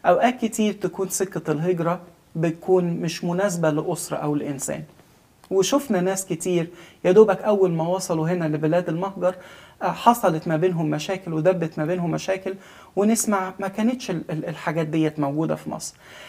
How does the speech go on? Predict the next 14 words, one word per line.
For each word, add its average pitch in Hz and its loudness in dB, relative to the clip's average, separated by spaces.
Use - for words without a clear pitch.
لكن 208 6
نلاقي 226 4
إنه، 180 0
إنه 160 0
لما 151 2
تيجي 208 0
ت-، 165 -6
يعني 151 -2
أنا، 156 -2
أنا 160 0
مش 151 -4
بدي 170 2
عذر 156 4
ل-، 147 -4